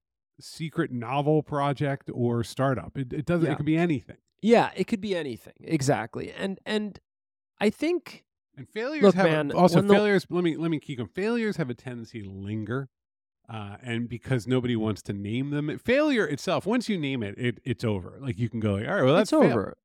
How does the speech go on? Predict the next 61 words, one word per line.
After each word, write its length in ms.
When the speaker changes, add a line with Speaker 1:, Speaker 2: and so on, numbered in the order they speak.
Speaker 2:
Yeah. 360
Speaker 1:
Okay, 260
Speaker 2:
And 60
Speaker 1:
but, 200
but 240
there's, 200
like, 160
a, 340
a 80
gray 420
state 440
where 120
you're 120
like, 180
"Oh, 140
we 80
just 140
haven't 140
figured 300
it 80
out 160
yet." 100
Speaker 2:
I've 140
been, 240
I've, 240
I've 200
been 180
close 340
to 80
people 520
who 120
could 180
not 220
let 160
something 380
go, 260
and 100
it 120
kinda 260
messed 460
them 140
up. 260
Like, 180
it 120
really 340
beat 260
them 180
up. 200
They 100
felt 260
like 200
failures 540
themselves. 440
They 80
felt 240
like 160
they'd 160
let 220
investors 600
down. 460
Speaker 1:
Mm-hmm. 260